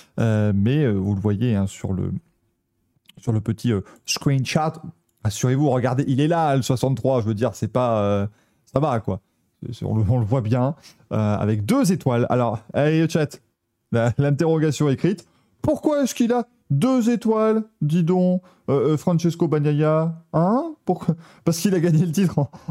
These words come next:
en deux mille vingt aussi, c'est ça ? Non, ça n'est pas pour ça. Euh, deux mille vingt et un, pardon, parce que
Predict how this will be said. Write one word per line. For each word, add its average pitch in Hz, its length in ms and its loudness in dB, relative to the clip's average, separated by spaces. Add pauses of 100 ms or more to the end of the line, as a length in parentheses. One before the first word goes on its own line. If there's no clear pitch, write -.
en 202 120 2
deux 180 100 4
mille 165 160 4
vingt 175 140 2
aussi, 226 400 2
c'est 185 140 0
ça ? 262 400 -2 (120)
Non, 247 220 0 (600)
ça 156 120 0
n'est 156 100 2
pas - 160 -2
pour 160 240 -4
ça. 156 240 -2 (800)
Euh, 127 100 4
deux 135 100 2
mille 151 100 2
vingt 143 140 -2
et 180 40 4
un, 170 100 0
pardon, 117 280 0
parce 95 120 -6
que - 80 -8